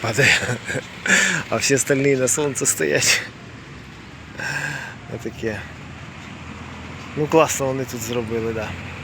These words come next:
Ця хацапетовка називається Шанхай. Я зараз поїду в ту часть, там якраз дуже багато магазинів,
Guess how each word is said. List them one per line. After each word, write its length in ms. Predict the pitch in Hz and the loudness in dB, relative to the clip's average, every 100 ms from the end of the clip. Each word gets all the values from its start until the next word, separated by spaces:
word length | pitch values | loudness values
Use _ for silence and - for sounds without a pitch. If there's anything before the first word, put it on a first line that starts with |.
| - - - - - - - | -10 -10 -10 -12 -16 -16 -2
Ця 80 | 139 | 0
хацапетовка 760 | 131 131 131 - 147 139 123 120 | 0 -4 -4 -4 -2 -2 -4 -6
називається 560 | 117 120 127 120 - | -4 -2 -2 -2 -2
Шанхай. 520 | 104 127 113 - 131 98 - - - - - - - - - - - - - - | -4 -4 -4 -2 -2 -2 -8 -12 -12 -12 -12 -10 -10 -10 -10 -10 -10 -10 -10 -6
Я 60 | 151 | -4
зараз 140 | 143 135 | -4 -6
поїду 300 | 156 147 147 | -4 -4 -2
в 60 | 143 | -4
ту 120 | - 139 | -4 2
часть, 220 | 170 151 | 4 4
там 180 | 135 127 | 0 0
якраз 240 | 127 135 120 | 0 -2 -2
дуже 180 | 135 123 | -2 0
багато 380 | 127 120 123 127 | 0 0 0 0
магазинів, 640 | 123 110 - 170 165 | -2 -2 -4 -2 -2